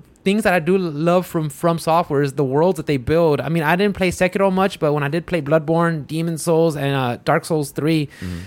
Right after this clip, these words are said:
Speaker 1: like, the worlds that they built, the, the atmosphere, the ambiance, just looking
Speaker 2: Mm-hmm.
Speaker 1: around, it's like, "Oh my God." And now you just get to see this on a, on a grander scale,
Speaker 2: Yeah.
Speaker 1: you know? Like,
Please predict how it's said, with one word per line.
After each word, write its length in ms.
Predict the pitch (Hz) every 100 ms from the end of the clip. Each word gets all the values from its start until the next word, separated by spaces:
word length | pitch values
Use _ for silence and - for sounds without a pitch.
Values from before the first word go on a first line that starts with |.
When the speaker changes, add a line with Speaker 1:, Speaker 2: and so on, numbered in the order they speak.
| -
Speaker 1:
like, 160 | 156 147
the 80 | 156
worlds 240 | 156 214
that 100 | 208
they 140 | 175 180
built, 480 | 139 165 175 143
the, 160 | 151 127
the 100 | 127
atmosphere, 600 | 147 190 165 - 156 143
the 60 | 135
ambiance, 580 | 143 175 170 151 135 117
just 140 | 98
looking 280 | 151 190 190
Speaker 2:
Mm-hmm. 100 | 151
Speaker 1:
around, 160 | 165 165
it's 80 |
like, 120 | 165 -
"Oh 200 | 165 180
my 220 | 160 131
God." 280 | 135 156 170
And 100 | 143
now 100 | 151 190
you 100 | 170
just 180 | 175
get 140 | 202 196
to 80 | 143
see 180 | 185
this 160 | 180 160
on 80 | 139
a, 100 | 123 -
on 120 | 135
a 60 |
grander 340 | 127 135 165 143
scale, 340 | - - 170
Speaker 2:
Yeah. 140 | 160 135
Speaker 1:
you 100 | 123
know? 260 | 139 165
Like, 200 | 143 127